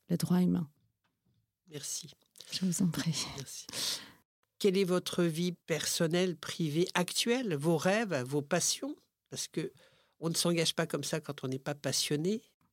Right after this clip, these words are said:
Speaker 1: Pour répondre à la première question, ma vie actuelle, euh, c'est une très belle vie, euh, que j'ai construite moi-même. Je suis en couple avec un musicien, euh, de Charleville-Mézières, la ville de Arthur Rimbaud.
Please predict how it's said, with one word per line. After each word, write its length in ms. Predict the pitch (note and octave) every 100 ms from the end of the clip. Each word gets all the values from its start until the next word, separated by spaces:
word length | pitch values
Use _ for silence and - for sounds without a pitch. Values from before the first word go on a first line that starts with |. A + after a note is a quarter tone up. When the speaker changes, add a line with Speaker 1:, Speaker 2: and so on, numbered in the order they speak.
| _ _
Speaker 1:
Pour 240 | - F3+
répondre 420 | F3+ F#3+ F#3+ F#3+
à 40 | F#3+
la 40 |
première 420 | F#3 G3+ F#3+ F#3
question, 800 | - G3 - - G#3+ A#3 B3 B3
ma 300 | F#3 F#3+ F#3+
vie 220 | F#3+ G3+ A3+
actuelle, 580 | G3+ - - G#3 G#3 F#3+
euh, 720 | F3+ F3 F3 F3+ F3+ F#3 F#3
c'est 180 | F3 -
une 160 | G3 F#3+
très 480 | - - - A3 G#3+
belle 240 | G#3+ F#3+
vie, 360 | F3+ G3 G#3 G3
euh, 100 | F3+
que 160 | -
j'ai 140 | F#3 F#3
construite 420 | F#3+ F#3 - G3
moi-même. 560 | F3+ E3+ F3 G#3 B3+
Je 80 | G3+
suis 500 | F#3 - - F3+ F3+
en 140 | F3 F3
couple 400 | - G#3 - F#3
avec 400 | F3+ F3 - F#3
un 180 | F3+
musicien, 600 | F3 G3+ G#3+ A3 - F#3 G3
euh, 380 | G#3 F#3 E3 - - - - - -
de 80 | -
Charleville-Mézières, 1000 | F3+ G3+ A3 G3 F#3 F3+ D#3+ E3+ E3 F#3+
la 140 | - F3+
ville 200 | E3+ F#3
de 100 | F3
Arthur 420 | - - - F#3+
Rimbaud. 420 | - F3 D#3 -